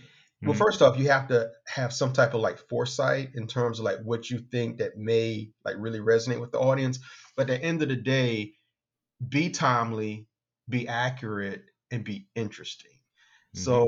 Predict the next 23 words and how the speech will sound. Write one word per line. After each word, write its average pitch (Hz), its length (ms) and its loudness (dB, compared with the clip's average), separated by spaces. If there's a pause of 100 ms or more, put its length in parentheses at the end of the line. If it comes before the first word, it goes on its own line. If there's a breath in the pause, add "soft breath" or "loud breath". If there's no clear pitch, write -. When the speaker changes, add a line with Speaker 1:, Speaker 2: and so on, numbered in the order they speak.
(120)
Speaker 1:
of 123 120 -4
course, 139 320 2
in 113 80 -2
terms 120 280 0
of 101 120 -8
be 110 120 -6
accurate, 120 440 0
that's 117 240 -2
self-explanatory. 127 1120 -2
If 110 140 -10
you 127 80 -2
give, 120 440 0
you 117 140 -8
know, 101 140 -6
the 98 100 -10
announcer 117 460 -4
wrong 107 280 -2
information 120 760 -2 (420 loud breath)
or 110 80 0
the 107 80 -4
producer 127 400 -2
wrong 117 200 0
information, 113 600 -2